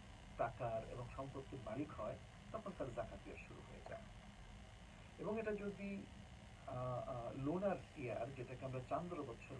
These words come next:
বলি, আহ, এ-, এ-, এটা যদি মাঝখানে তার নেশাবের নিচে না নামে, বরং নেশাবের মধ্যে থাকা অবস্থায় এক বছর অতিক্রান্ত হয়ে যায়, তাহলে তার জাকাত ইয়ার শেষ হয়। তিনশো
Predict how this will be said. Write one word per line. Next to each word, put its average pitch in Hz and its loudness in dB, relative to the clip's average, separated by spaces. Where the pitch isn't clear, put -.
বলি, - -8
আহ, 123 2
এ-, - 0
এ-, - -2
এটা 147 2
যদি 147 0
মাঝখানে 151 4
তার 135 10
নেশাবের 143 2
নিচে 151 -2
না 131 6
নামে, 117 4
বরং 120 0
নেশাবের 139 0
মধ্যে 143 -2
থাকা 135 0
অবস্থায় 139 0
এক 139 -2
বছর 147 -2
অতিক্রান্ত 147 -2
হয়ে - -2
যায়, - -4
তাহলে 131 2
তার 127 4
জাকাত - 0
ইয়ার 110 -4
শেষ 196 0
হয়। 190 2
তিনশো 120 -2